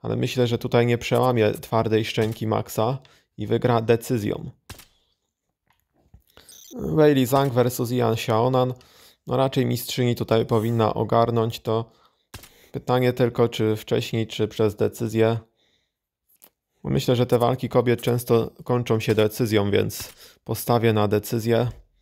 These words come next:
No i walka wieczoru Pereira versus Hill.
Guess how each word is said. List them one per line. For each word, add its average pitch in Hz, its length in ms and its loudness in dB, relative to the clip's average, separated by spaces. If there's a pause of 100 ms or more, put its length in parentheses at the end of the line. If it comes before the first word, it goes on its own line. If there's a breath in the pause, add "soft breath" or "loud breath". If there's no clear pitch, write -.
(680 soft breath)
No 131 80 -4
i 123 40 -2
walka 127 340 4
wieczoru 123 420 2
Pereira 117 500 2
versus 107 400 -2
Hill. 127 260 -2